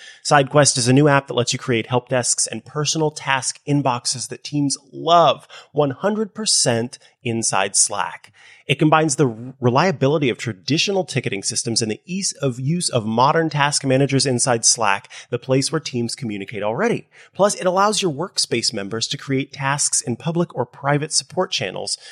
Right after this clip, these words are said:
but also for each other in personal task inboxes. And for private Slack channels, it works like a mailbox. Everybody can submit tickets, but only designated agents can see what's going on inside. That's great for confidential requests.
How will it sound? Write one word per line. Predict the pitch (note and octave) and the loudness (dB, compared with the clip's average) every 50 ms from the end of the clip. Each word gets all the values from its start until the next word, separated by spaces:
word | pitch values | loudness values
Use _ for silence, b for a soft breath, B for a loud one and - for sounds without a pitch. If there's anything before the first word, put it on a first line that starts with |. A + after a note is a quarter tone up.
| B B B | B B B
but | B - | B 4
also | D#4 D4+ - - F#3+ F#3 | 4 6 6 4 4 2
for | F3+ - - E3 | 2 -2 -2 -2
each | D3+ D#3 - C3 | -2 0 0 -2
other | G#2 F#2+ G2 G2 | -2 -2 -2 -4
in | - - A2+ - | -6 -8 -8 -8
personal | - - G2+ - - G#2+ G#2 G2+ | -8 -8 -8 -8 -8 -8 -10 -12
task | - - F#2+ F2 D2 - - - | -8 -8 -8 -6 -6 -8 -12 -12
inboxes. | G#2 G2 F#2+ G2+ F2 - - - - - - - - - B B B B B B B B | -12 -12 -8 -8 -8 -8 -8 -10 -10 -6 -4 -6 -6 -6 B B B B B B B B
And | B2+ B2 | -4 -2
for | A#2+ B2+ | 0 -2
private | A#2 - B2+ B2 B2 B2+ C3+ B2+ | 0 4 4 6 6 6 4 4
Slack | - - C#3 B2+ A#2+ - | 4 4 4 4 4 2
channels, | - D3 C#3+ D3+ D3+ - | 0 0 2 2 2 2
it | E3+ D#3+ E3 D3+ | 2 0 2 2
works | D3 D3 C#3+ - | 2 2 2 2
like | - C#3+ - | 2 2 4
a | B2+ | 2
mailbox. | A2 G#2 G2+ G#2 A#2 C#3+ F3 G3 F#3+ C#3+ - A2 - - - - - - - - - | 2 2 2 2 2 4 6 6 4 6 4 4 2 2 -2 -4 -2 -2 -2 0 2
Everybody | F#3+ G3 G#3+ A#3 G3 A3 G#3 F#3+ | 2 2 4 4 4 2 2 2
can | - F3+ F3 | 2 2 2
submit | - F#3 E3+ F3+ F#3 F#3 | 2 2 2 0 -2 -2
tickets, | - F#3+ F#3 - F#3+ - - | -4 -4 -4 -2 -2 -4 -4
but | - F#3 - - - | -4 -6 -8 -6 -4
only | F#3+ F#3 F#3+ G3+ G3 G3 F3 | -2 0 0 2 0 0 0
designated | C#3+ D#3 D#3 D3+ E3+ D3+ D3+ D3+ C#3+ C#3 C3+ | 0 -2 0 0 0 0 2 2 2 2 0
agents | - C#3 C#3 C3+ D3 D3+ C#3+ - | 2 2 2 2 2 2 0 0
can | - - B2+ | -2 -4 -2
see | - - C3+ B2+ | -2 0 0 2
what's | B2+ B2+ - - | 2 0 0 0
going | - A2+ G#2+ G2+ | -2 -2 -2 -2
on | G2 F#2+ G2 | -2 -4 -6
inside. | G#2 G2 - - C3+ A2+ F#2+ F#2+ - - - b b b b b | -4 -2 0 0 2 2 2 0 -2 -6 -12 b b b b b
That's | F#3 - | -6 -2
great | - F#3 F3+ - | 0 0 0 0
for | D#3+ - | -2 0
confidential | - C3+ C3 B2 - A#2+ A2 - B2+ C#3 E3+ F3+ - D3+ A#2 G2 | 2 2 2 2 2 0 0 2 2 2 2 2 2 2 2 2
requests. | F#2+ - - A#2 - - - - - - - - - - | -2 -6 -8 -8 -8 -8 -6 -6 -4 -2 0 0 -2 -2